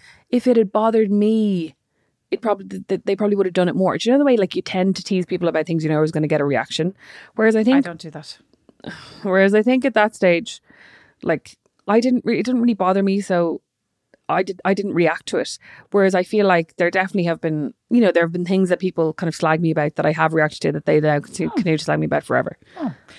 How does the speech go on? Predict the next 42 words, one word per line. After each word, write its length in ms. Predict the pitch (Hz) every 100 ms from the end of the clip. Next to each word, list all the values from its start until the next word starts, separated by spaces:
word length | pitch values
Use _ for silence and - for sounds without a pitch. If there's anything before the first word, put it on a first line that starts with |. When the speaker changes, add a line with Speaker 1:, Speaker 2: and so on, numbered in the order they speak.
| - -
Speaker 2:
What 120 | 330 330
did 100 | 302
mom 220 | 302 277
and 80 | 262
dad 200 | 269 -
think 200 | 247 233
of 100 | 196
your 280 | 196 185 170
younger 520 | - 190 185 175 165 _
partner's 560 | 175 180 170 147 - - _ _
partner? 280 | 165 147 135 _ _ _ _ _ _ _ _
Speaker 1:
Um, 340 | 415 440 440 427 440 - - - _ _ _ _ _ -
I 100 | 508 -
don't, 260 | 571 587 587 -
I 40 |
would 100 | 523
have 120 | 571
to 120 | - -
ask 220 | 185 -
them. 220 | - 160 _ _ _ _ -
We'd 120 | 302
have, 160 | 381 320 - - -
we'll 100 | 285
have 120 | 359
to 60 | -
do 100 | 269
our 80 |
mom 160 | 233 208
and 80 | 190
dad 160 | 180
episode 260 | 175 - 175
now 100 | 175
that 120 | 165
they're 100 | 160
here, 180 | 170 175
actually. 280 | 165 - 151 - - - -
I 60 | 554
don't 160 | 554
know 120 | 311 240
that 120 | 226
they 140 | 196
thought 420 | 190 214 196 190